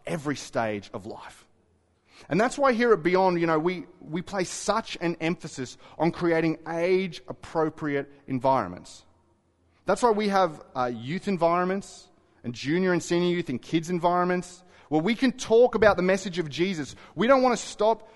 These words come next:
children coming. We don't wanna stop people at whatever age or whatever stage you're at, but we want them to understand clearly the message of Jesus.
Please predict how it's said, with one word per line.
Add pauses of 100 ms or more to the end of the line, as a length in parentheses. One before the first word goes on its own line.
(160)
children
coming.
We
don't
wanna
stop
people
at
whatever
age
or
whatever
stage
you're
at, (200)
but
we
want
them
to
understand
clearly (300)
the
message
of
Jesus.